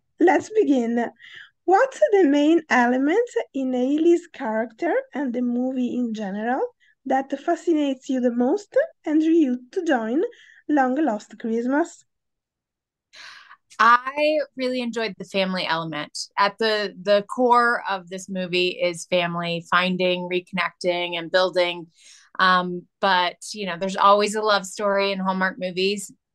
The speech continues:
Speaker 2: but I really enjoyed the fact that this one had a family, a family,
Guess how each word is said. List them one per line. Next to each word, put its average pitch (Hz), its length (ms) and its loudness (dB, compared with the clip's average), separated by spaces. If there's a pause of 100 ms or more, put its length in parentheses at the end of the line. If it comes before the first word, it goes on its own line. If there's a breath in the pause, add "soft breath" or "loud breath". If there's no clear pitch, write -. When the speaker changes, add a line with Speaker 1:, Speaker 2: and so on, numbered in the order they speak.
(180)
Speaker 2:
but 180 280 -2
I 185 280 0
really 185 240 0
enjoyed 170 300 -8
the - 40 -20
fact 156 240 -4
that - 160 -10
this 160 220 -8
one 160 140 -4
had 156 360 -2
a 165 80 -6
family, 165 800 -2 (580 loud breath)
a 185 80 -2
family, 180 1040 2